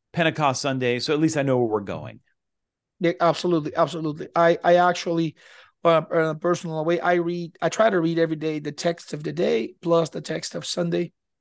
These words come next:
Speaker 2: Again, with the same thought in mind, to try
Speaker 1: Yeah.
Speaker 2: to keep that in mind. Um, maybe those are gonna listen, uh, are gonna see the lack of, uh,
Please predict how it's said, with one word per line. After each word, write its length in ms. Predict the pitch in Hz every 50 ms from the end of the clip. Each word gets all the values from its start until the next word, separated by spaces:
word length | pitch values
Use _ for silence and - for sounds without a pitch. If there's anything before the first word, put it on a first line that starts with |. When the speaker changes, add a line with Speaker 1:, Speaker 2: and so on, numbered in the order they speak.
| _ _ _ _ _ _
Speaker 2:
Again, 400 | - 170 160 185 180 156 151 - -
with 180 | 156 156 165
the 80 | 156 156
same 220 | 151 - 175 165
thought 240 | 151 - 160 156 151
in 80 | 151 147
mind, 400 | 147 147 147 147 143 147 170 -
to 120 | - 175
try 160 | - - -
Speaker 1:
Yeah. 80 | 123 110
Speaker 2:
to 40 | -
keep 140 | - - -
that 240 | 147 143 143 -
in 120 | - 151 151
mind. 280 | 147 - - - 170 - _ _ _ - - - - - - _ -
Um, 920 | 160 160 165 160 160 160 160 156 156 156 156 156 151 151 156 156 156 160
maybe 480 | 185 196 220 226 233 240 254 262 - -
those 320 | - 180 180 190 196 202 190
are 120 | 202 196
gonna 140 | 196 202 202
listen, 460 | 196 202 202 - - 220 220 247 - - _ -
uh, 40 |
are 300 | 180 180 180 180 180 175 170
gonna 200 | 175 185 180 170
see 200 | - - 202 196
the 120 | 165 170
lack 440 | 165 156 160 165 180 202 208 - -
of, 200 | 220 208 175 170
uh, 160 | 196 202 196